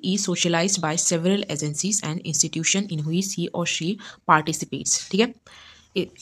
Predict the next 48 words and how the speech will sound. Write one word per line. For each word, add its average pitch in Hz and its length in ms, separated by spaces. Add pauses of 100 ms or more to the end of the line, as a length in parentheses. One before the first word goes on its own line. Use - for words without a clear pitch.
(380)
एक 220 160
चाइल्ड 190 320
जो 214 140
होता 160 160
है 170 60
ना, 196 60
वो 202 140
सोशलाइज 185 580
होता 160 220
है 208 240 (240)
सेवरल 208 560
एजेंसीज 165 420
के 185 120
साथ, 160 320
इंस्टीट्यूशन 175 540
के 175 100
साथ। - 540
For 185 140
example, 185 320
फैमिली 180 380
एक 175 220
इंस्टीट्यूशन 165 460
हो 156 100
गया, 151 220
स्कूल, 160 440
पीयर 165 300
ग्रुप्स, 156 460
नेबरहुड, 165 800
ऑक्यूपेशनल 165 540
ग्रुप्स 151 320
हो 151 80
सकता 151 260
है, 151 140
सोशल 190 340
क्लास, 165 460
कास्ट, 156 420
रिलीजन 165 400
हो 160 100
सकता - 280
है, 160 60
रीजन 156 280
हो 156 100
सकता - 280
है, 226 60
हर 185 140
किसी 156 280
के 160 160
साथ 170 220